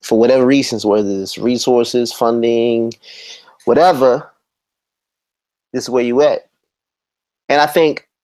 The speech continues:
you know, Hampton, I think being in a,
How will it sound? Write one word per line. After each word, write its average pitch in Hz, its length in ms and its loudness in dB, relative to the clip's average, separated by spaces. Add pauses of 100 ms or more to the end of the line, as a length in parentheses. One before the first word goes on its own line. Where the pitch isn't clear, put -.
(2750)
you 143 120 0
know, 120 380 -2 (2250)
Hampton, 139 720 -4 (1600)
I 135 60 -2
think 208 260 -2
being 175 240 2
in 156 100 0
a, 131 160 0